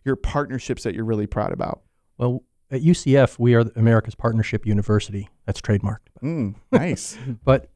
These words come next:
Speaker 2: uh, it's not just that we're America's Partnership University. We wanna be the partnership uni-, uh, university for America. So we believe, uh, strongly that U C F isn't just in the community, it's of the community.
Speaker 1: Mm.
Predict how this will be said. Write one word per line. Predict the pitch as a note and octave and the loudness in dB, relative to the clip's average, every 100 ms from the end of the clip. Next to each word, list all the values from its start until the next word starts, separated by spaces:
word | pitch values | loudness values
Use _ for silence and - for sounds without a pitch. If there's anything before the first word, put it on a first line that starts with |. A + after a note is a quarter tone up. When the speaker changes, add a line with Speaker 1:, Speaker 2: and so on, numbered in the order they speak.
| _ | _
Speaker 2:
uh, | D3+ | -2
it's | C#3 C3 - | 0 0 -2
not | D#3+ D#3+ | -2 -2
just | - C#3+ - | 0 -2 -2
that | A2+ | -6
we're | A#2+ A2+ A2 | -2 0 0
America's | A#2 A2 A2+ A2+ A2 | -2 -2 0 -2 -6
Partnership | - G#2+ A2 - A2 | -6 -6 -4 -8 -6
University. | G#2 G2+ G#2 - | -4 -2 -2 -2
We | A2 | 0
wanna | A2 G#2+ | 0 0
be | G#2 | -2
the | |
partnership | - A2+ G#2+ - - | -4 -4 -4 -8 -4
uni-, | A2+ G#2+ - | -2 -2 -2
uh, | G#2 | -2
university | G2+ G#2+ G2+ G#2+ - G2+ | 0 0 0 -2 -4 -10
for | - A2+ G2 | -4 -2 0
America. | G2 A2 G2 - - - _ _ _ | 0 0 -2 -6 -16 -20 _ _ _
So | _ B2+ | _ 2
we | C3+ C#3+ | 2 2
believe, | D3+ C#3+ D3+ D#3 A#2+ - _ - | 2 2 4 4 2 -2 _ -4
uh, | A#2 | -2
strongly | A2 - C#3 C3+ B2+ A2+ | -2 -2 0 2 4 2
that | G#2 A2+ | 0 0
U | B2 | -2
C | - B2+ | 0 -2
F | A#2 | 0
isn't | B2+ B2 A#2 | -2 0 0
just | B2 - | 0 -4
in | - A#2+ | 0 2
the | A2+ | 2
community, | - G#2+ G2+ G2 G2 F2+ | 2 0 2 0 -4 -6
it's | G#2+ - | -8 -8
of | - G#2+ G#2 | -4 -4 -4
the | |
community. | - G2 F#2+ G2 - - | -8 -8 -8 -10 -12 -10
Speaker 1:
Mm. | A#2 G#2+ | -8 -8